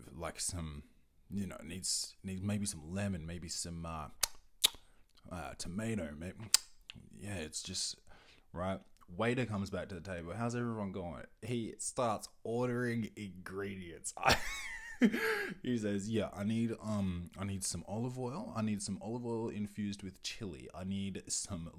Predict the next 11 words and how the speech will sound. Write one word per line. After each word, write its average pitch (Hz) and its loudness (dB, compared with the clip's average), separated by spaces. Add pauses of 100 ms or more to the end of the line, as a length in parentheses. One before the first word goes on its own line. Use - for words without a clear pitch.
lemon. 139 -4 (360)
I 98 -2
need 104 2
them 95 2
all 107 4
to 107 -4
come 101 0
out 85 -4
separately." - -8 (220)
<laughs> - 0
Okay. - 0